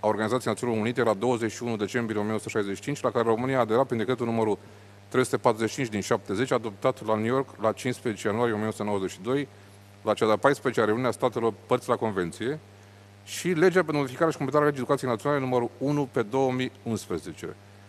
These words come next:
Termenele pentru sesizare sunt de cinci zile pentru legile adoptate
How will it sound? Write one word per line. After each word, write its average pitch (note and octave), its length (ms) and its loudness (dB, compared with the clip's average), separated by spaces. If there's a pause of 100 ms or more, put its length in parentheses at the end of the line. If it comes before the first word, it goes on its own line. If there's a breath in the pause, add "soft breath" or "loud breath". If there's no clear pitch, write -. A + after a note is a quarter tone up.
(260 loud breath)
Termenele E3+ 360 6
pentru D3 280 0
sesizare C#3 320 4
sunt B2+ 200 -2
de A#2+ 100 4
cinci D#3+ 280 2
zile B2+ 220 4
pentru G#2 220 -2
legile G#2+ 220 2
adoptate G#2 480 0